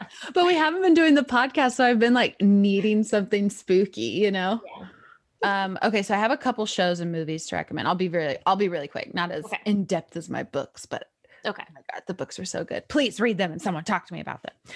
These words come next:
Speaker 1: Um, okay, so the
Speaker 2: <laughs>
Speaker 1: shows that I would watch, I'm trying to only list, like, kind of fun, creepy,
Speaker 2: Yeah.
Speaker 1: not necessarily ghost, but spooky, thriller, creepy. Okay.
Speaker 2: Yeah.
Speaker 1: Um, so shows, I'm addicted to Search Party. Season four just came back.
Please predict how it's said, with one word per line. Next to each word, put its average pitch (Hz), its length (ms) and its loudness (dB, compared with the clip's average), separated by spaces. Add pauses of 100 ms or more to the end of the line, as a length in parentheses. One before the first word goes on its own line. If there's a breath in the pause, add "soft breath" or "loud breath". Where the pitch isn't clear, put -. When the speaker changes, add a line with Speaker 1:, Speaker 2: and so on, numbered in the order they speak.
(300 loud breath)
Speaker 1:
Um, 214 560 0 (100)
okay, 208 200 0
so 196 240 0
the - 60 -8
Speaker 2:
<laughs> - 200 -12
Speaker 1:
shows 208 460 0
that 220 160 0
I 196 120 -2
would 214 140 -4
watch, 180 240 -2
I'm 190 140 -2
trying 269 200 0
to 277 60 0
only 214 180 0
list, 175 280 -2
like, - 200 -4
kind - 180 -6
of 180 140 -10
fun, 165 320 -2
creepy, 147 760 -6 (260 loud breath)
Speaker 2:
Yeah. 240 120 -6 (180)
Speaker 1:
not 175 160 -4
necessarily 180 560 -4
ghost, 139 360 -6
but - 240 -4
spooky, - 360 -6
thriller, 165 280 -2
creepy. - 420 -16 (320)
Okay. 202 160 -2
Speaker 2:
Yeah. - 60 -8 (320 loud breath)
Speaker 1:
Um, 185 300 0
so - 160 -6
shows, 214 640 -2
I'm 196 160 -2
addicted 190 600 -4
to 311 120 -6
Search - 440 -4
Party. 180 580 -4
Season 208 400 -2
four 196 340 -2
just 220 220 -6
came 277 260 -2
back. 165 520 -4